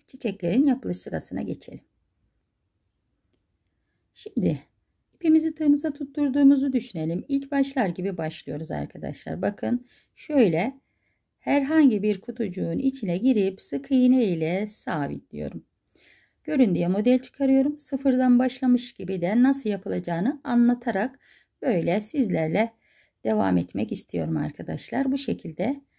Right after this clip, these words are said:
e, anlatım tarzı yapmayı daha hoş buluyorum. Evet, herhangi bir kutucuğun içine sık iğne ile ipimi sabitleyeyim. Bir defa tığımın başını doladım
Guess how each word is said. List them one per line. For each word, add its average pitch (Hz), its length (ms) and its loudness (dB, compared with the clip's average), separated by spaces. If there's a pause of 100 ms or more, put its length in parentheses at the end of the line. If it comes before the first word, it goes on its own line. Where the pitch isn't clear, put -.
(800)
e, 170 360 0
anlatım 196 520 0
tarzı 202 400 -2
yapmayı 202 460 -2
daha 202 420 -4
hoş - 400 -8
buluyorum. 147 420 -6 (460)
Evet, 175 260 -2 (360)
herhangi 320 420 2
bir 247 140 2
kutucuğun 233 480 -4
içine 240 440 0
sık 269 260 -6
iğne 202 280 2
ile 165 100 0
ipimi 185 280 -2
sabitleyeyim. 254 840 2 (240)
Bir 269 200 -2
defa 170 400 -4
tığımın 208 380 0
başını 247 360 2
doladım 254 520 2